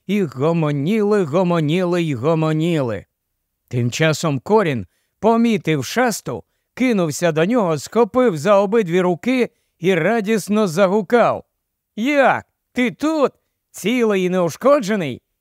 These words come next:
Який же я радий! А тепер на нас чекає така пригода, така пригода,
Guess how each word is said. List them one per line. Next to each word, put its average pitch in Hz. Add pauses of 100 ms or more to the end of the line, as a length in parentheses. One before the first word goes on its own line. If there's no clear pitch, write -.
(100)
Який 196
же 208
я 214
радий! 185 (260)
А 143
тепер 175 (260)
на 226
нас 220
чекає 220
така 220
пригода, 170 (220)
така 202
пригода, 180